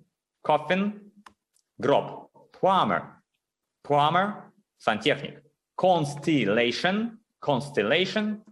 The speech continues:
Созвездие. Weak. Слабый. В обратную сторону. Грабить. Называйте вслух.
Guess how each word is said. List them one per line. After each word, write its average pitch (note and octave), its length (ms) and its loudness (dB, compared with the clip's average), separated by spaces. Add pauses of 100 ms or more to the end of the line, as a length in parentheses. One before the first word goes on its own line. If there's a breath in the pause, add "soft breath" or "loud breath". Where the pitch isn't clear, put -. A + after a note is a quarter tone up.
(260)
Созвездие. G#2 960 -2 (260)
Weak. E3+ 560 -2 (880)
Слабый. G#2+ 540 0 (960)
В A#2+ 60 2
обратную D3 400 2
сторону. F#2 480 -4 (180)
Грабить. D#3 600 0 (1300)
Называйте A#2+ 480 2
вслух. G#3+ 400 -2